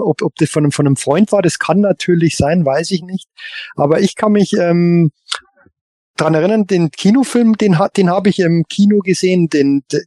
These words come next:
Geheimnis des Zauberschwerts. Und zwar in der Nachmittagsvorstellung. Und in, in Altötting im Kino damals, da waren ja immer um, entweder um, um, waren die um dreizehn Uhr oder um fünfzehn Uhr, wie du, wie du grad gesagt hast, Gordon.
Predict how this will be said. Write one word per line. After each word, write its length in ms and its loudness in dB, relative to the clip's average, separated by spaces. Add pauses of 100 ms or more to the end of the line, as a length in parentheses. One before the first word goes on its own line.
(100)
Geheimnis 360 2
des 160 -6
Zauberschwerts. 640 -2
Und 80 -8
zwar 160 0
in 40 0
der 60 2
Nachmittagsvorstellung. 1080 -2
Und 240 -6
in, 300 -2
in 160 -6
Altötting 560 0
im 140 0
Kino 420 2
damals, 560 0
da 200 0 (340)
waren 180 2
ja 60 2
immer 140 2
um, 120 2
entweder 320 2
um, 160 2
um, 580 -2
waren 200 -2
die 100 0
um 140 -4
dreizehn 500 -2
Uhr 120 0
oder 100 0
um 80 2
fünfzehn 500 0
Uhr, 120 2
wie 40 2
du, 180 2
wie 60 -4
du 140 -4
grad 240 -2
gesagt 320 -4
hast, 160 -2
Gordon. 340 0